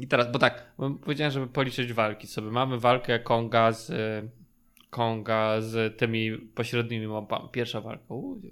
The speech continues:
walcz. Tak sobie. Taka prosta walka, żeby przypomnieć, kim jest Kong i żeby tak naprawdę poznać Baby, Baby Konga. Potem mamy walkę, y,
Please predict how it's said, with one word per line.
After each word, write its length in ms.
walcz. 260
Tak 200
sobie. 340
Taka 200
prosta 360
walka, 320
żeby 160
przypomnieć, 520
kim 160
jest 200
Kong 200
i 40
żeby 220
tak 100
naprawdę 360
poznać 320
Baby, 420
Baby 380
Konga. 320
Potem 400
mamy 560
walkę, 680
y, 40